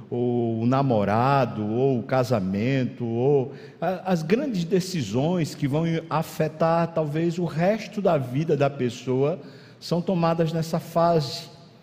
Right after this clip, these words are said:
Mas veja, a respeito do futuro, o grande medo é talvez não ter um propósito. É muito parecido com o que está escrito em Eclesiastes.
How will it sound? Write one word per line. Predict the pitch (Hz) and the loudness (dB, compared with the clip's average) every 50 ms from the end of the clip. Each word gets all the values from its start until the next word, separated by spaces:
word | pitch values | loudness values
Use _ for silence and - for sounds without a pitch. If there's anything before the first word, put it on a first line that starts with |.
| - - - - - - - 160 | -20 -20 -20 -20 -20 -12 -4 -2
Mas | 160 151 | 0 2
veja, | 156 170 156 143 156 - | 2 2 2 2 0 0
a | 147 156 | 0 0
respeito | 170 175 170 - - 202 208 208 208 196 | 0 0 0 0 2 2 2 2 2 2
do | 175 190 | 2 2
futuro, | - - - 196 - - - 139 139 135 143 151 | 0 0 -2 -4 -4 -2 -2 -2 0 0 -2 -2
o | 143 | -2
grande | 135 143 151 156 160 156 | 0 0 0 0 0 0
medo | 147 139 135 131 135 139 151 147 - | 0 2 2 2 2 0 -2 -6 -4
é | - 135 | -4 -2
talvez | 135 156 156 147 151 160 165 160 156 147 | 0 0 0 0 0 0 0 0 0 0
não | 170 185 202 196 | 0 0 0 0
ter | 196 - 160 151 156 165 170 - - - - - - - - - - - - 160 | 0 0 2 2 2 2 0 -4 -8 -14 -18 -20 -20 -20 -20 -20 -20 -18 -6 -4
um | 156 | -4
propósito. | 151 - 165 160 147 156 160 147 143 143 135 131 123 113 110 - - - - - - - - - - - - - - - - - - - - - - - - - - - - - - - - - - - | -2 0 0 0 0 2 4 6 6 6 6 4 2 -2 -6 -10 -14 -18 -20 -20 -20 -20 -20 -20 -20 -20 -20 -20 -20 -20 -20 -20 -20 -20 -20 -20 -20 -20 -20 -20 -20 -20 -20 -20 -20 -20 -20 -20 -12 -2
É | - 117 | 2 2
muito | 135 147 156 185 202 - 156 | 4 6 6 4 4 2 0
parecido | - - 170 165 165 160 - - - - - - 151 165 165 151 151 - | 0 2 2 2 2 0 -2 -4 -6 -6 0 2 2 2 4 2 -2 -2
com | - 143 143 | 0 -2 -2
o | 135 | -2
que | - 135 | -2 -6
está | - - 143 139 | -4 -2 0 0
escrito | 131 135 - - 135 127 131 139 | 0 0 -2 -4 -4 -2 0 0
em | 135 | -2
Eclesiastes. | 127 131 - 127 127 123 127 123 107 98 101 107 104 101 - - - - - - - - - - - | -2 0 0 0 0 0 0 0 0 2 2 0 0 -2 -6 -12 -14 -16 -16 -14 -14 -14 -14 -16 -16